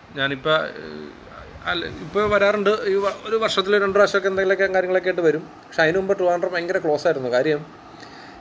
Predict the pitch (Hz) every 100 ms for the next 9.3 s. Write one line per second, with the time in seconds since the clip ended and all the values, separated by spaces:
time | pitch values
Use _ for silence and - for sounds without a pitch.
0 | 147 147 160 180 175 185 190 156 139 139
1 | 139 151 156 170 170 160 165 165 160 143
2 | 143 143 139 143 143 139 143 131 127 135
3 | 139 127 113 113 - - - - - -
4 | 127 131 143 147 - - - - - -
5 | - - - - - 135 143 156 175 180
6 | 160 170 165 165 156 - 151 151 147 -
7 | 165 - 160 156 160 156 147 151 151 147
8 | 151 147 143 147 139 147 151 151 - -
9 | 190 160 139